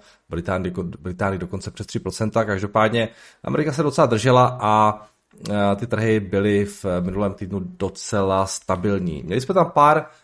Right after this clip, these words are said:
eh, zajímavých, eh, fundamentů, samozřejmě byla tam americká inflace, eh, která byla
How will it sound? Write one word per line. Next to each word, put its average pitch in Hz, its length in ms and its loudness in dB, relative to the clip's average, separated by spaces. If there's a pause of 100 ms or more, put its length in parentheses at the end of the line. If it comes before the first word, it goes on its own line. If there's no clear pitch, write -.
(160)
eh, 110 220 0
zajímavých, 135 640 0
eh, 104 180 2
fundamentů, 117 640 -4
samozřejmě 123 380 -4
byla 117 140 0
tam 120 220 -4
americká 107 340 -4
inflace, 117 560 -2
eh, 110 1160 0
která 127 380 2
byla 113 480 4